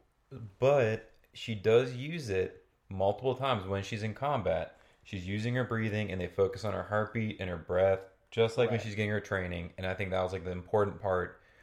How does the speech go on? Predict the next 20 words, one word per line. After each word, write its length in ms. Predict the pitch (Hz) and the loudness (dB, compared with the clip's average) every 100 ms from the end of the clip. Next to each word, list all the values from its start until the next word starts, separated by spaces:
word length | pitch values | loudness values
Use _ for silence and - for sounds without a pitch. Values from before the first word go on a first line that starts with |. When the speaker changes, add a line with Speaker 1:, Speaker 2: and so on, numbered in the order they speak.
| _ _ _ - | _ _ _ -4
Speaker 1:
later 420 | 113 107 95 - | 2 4 2 2
on. 520 | 104 110 92 87 87 - _ _ _ _ | 4 4 4 -2 -6 -12 _ _ _ _
And 120 | 95 | -8
I 20 | |
kind 440 | 95 - - 151 170 | -8 -10 -8 -6 -4
of 100 | 156 | -2
feel 200 | 156 147 | 2 4
that's 200 | 127 - | 2 4
why 120 | 123 | 4
they 120 | 117 | 4
went 180 | 110 110 | 2 0
with 120 | 110 | 0
the 60 | 110 | -4
title. 440 | 113 113 117 120 | 0 2 2 0
They 80 | 110 | 0
were 80 | 101 | 2
like, 160 | 95 92 | 2 0
"This 160 | 101 | -6
was 80 | 98 | -6
very, 320 | 90 95 95 | 0 0 0